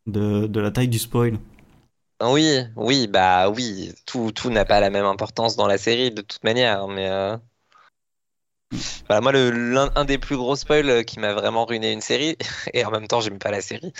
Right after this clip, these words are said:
Speaker 2: c'était le Red Wedding dans Game of Thrones. J-, j'étais vraiment, je crois que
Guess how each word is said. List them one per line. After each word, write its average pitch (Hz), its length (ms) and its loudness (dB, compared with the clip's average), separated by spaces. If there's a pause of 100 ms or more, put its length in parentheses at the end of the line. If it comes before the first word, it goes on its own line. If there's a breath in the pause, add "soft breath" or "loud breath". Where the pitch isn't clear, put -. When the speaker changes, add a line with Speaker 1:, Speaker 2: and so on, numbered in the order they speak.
(240 loud breath)
Speaker 2:
c'était 110 460 6
le 107 100 6
Red 107 180 6
Wedding 110 320 0
dans 107 100 0
Game 101 180 0
of 104 120 0
Thrones. 139 200 0
J-, 107 360 0
j'étais 139 440 2
vraiment, 135 460 -2
je - 80 -10
crois 139 160 -2
que - 60 -18